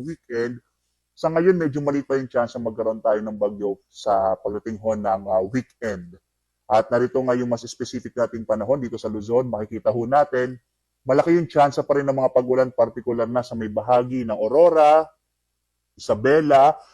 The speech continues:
gayon din sa mainland Cagayan at Northern Quezon. Epekto pa rin yan nitong shear line o yung sa pagitan ho ng mainit at malamig na hangin. Samantala,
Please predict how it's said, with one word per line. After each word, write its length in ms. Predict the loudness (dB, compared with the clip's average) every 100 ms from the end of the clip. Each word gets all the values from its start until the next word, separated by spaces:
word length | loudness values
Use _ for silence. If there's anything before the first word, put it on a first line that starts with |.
| _ 0
gayon 260 | 2 2 2
din 100 | 2
sa 140 | 0
mainland 560 | -2 -4 -4 0 0 0
Cagayan 480 | -2 0 2 0 0
at 240 | 0 0 -2 -4
Northern 400 | -2 0 -4 -2
Quezon. 560 | -2 -2 0 0 0
Epekto 320 | -6 -10 _
pa 160 | -6 -6
rin 160 | -4 -4
yan 240 | -4 -4 _ _ _ -10
nitong 320 | -4 -4 -4
shear 240 | 0 0 4
line 320 | 6 6 4
o 80 | -2
yung 160 | -4 -6
sa 80 |
pagitan 320 | -6 -4 -4 -4
ho 160 | -4
ng 160 | -6 -4
mainit 480 | -4 -4 -4 -6 0
at 160 | 2 2 -2
malamig 400 | -8 -8 -10 -12 -14
na 80 |
hangin. 480 | -4 -4 -2 -6 -8
Samantala, 720 | -8 -10 -2 6 6 8 6